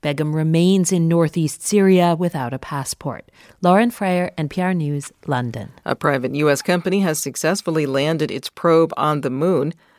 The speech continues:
Speaker 2: The last moments before touchdown near the moon's south pole were suspenseful. The laser navigation system on the Odysseus probe did not work properly,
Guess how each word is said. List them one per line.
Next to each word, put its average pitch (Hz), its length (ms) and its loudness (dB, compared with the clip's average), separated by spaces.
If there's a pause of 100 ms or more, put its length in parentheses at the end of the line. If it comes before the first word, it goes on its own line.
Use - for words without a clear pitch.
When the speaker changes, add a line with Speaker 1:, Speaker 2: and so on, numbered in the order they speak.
Speaker 2:
The 156 60 -2
last 202 340 0
moments 175 360 0
before 151 480 -2
touchdown 160 760 -4
near 147 220 2
the 139 80 -6
moon's 147 400 -2
south 151 400 -2
pole 185 300 0
were 147 180 -2
suspenseful. - 1000 -2
The 139 100 -6
laser 151 400 -2
navigation 151 800 -4
system 147 420 -4
on 139 140 -2
the 135 120 -4
Odysseus 175 560 -4
probe 190 360 -2
did 151 120 -4
not 165 220 -2
work 156 260 -2
properly, 92 560 -8